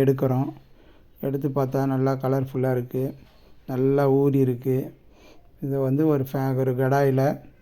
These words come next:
ஆயில் மட்டும் போ-, ஆயிலில் முழுகாம,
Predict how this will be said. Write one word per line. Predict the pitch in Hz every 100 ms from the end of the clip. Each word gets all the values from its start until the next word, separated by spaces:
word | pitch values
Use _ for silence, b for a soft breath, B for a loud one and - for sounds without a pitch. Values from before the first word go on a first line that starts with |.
| b b b b -
ஆயில் | 135 139 147 139 131
மட்டும் | 123 139 143
போ-, | 131 123 127
ஆயிலில் | 139 147 135 127 127 120 127
முழுகாம, | 139 147 143 135 139